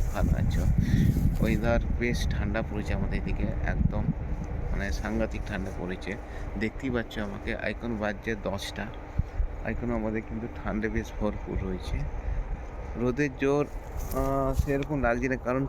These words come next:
কুয়াশা আছে হালকা। সবচেয়ে বড় ব্যাপার হচ্ছে আমাদের এখানে গাছ, এই দিকটা দেখতে পাচ্ছ পুরো কালো কালো লাগছে। আমাদের এখানে প্রত্যেকটা গাছের পাতা, গাছ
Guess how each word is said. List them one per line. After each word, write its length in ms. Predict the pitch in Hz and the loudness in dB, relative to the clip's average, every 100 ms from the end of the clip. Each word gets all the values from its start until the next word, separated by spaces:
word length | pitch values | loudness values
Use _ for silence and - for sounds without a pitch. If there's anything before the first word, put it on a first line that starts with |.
| - | 2
কুয়াশা 380 | 117 117 - 110 | 2 2 0 -2
আছে 220 | 113 117 | -2 -4
হালকা। 440 | 107 107 - 127 147 - - - - - | -4 -4 -2 -2 -4 -8 -10 -10 -8 -2
সবচেয়ে 320 | 120 - 151 107 | -2 2 0 2
বড় 240 | 110 117 | 2 4
ব্যাপার 300 | 127 127 135 | 4 2 0
হচ্ছে 260 | 135 - 135 | 0 0 0
আমাদের 360 | 107 117 113 | 2 2 2
এখানে 360 | 120 - 123 139 - - - - - - - - 107 | 0 2 2 2 -2 -2 0 0 -2 -6 -6 -2 0
গাছ, 200 | 110 113 - | 0 0 -2
এই 120 | 120 135 | 2 6
দিকটা 280 | 135 127 | 8 8
দেখতে 300 | - 113 - | 8 6 6
পাচ্ছ 320 | 117 - - - | 8 8 8 8
পুরো 340 | - - 147 - | 8 8 6 6
কালো 200 | 110 110 | 6 6
কালো 260 | 113 107 104 | 6 4 4
লাগছে। 380 | 101 98 - 104 - - - - | 2 2 4 4 2 -2 0 2
আমাদের 340 | - 117 131 135 | 4 4 4 4
এখানে 180 | 139 143 - | 2 0 0
প্রত্যেকটা 580 | 120 - 135 - 143 | 0 0 -2 0 -2
গাছের 480 | 123 107 98 - 131 123 | 2 0 0 0 -2 0
পাতা, 300 | 107 107 113 | -2 0 -2
গাছ 320 | 101 101 113 | 0 2 2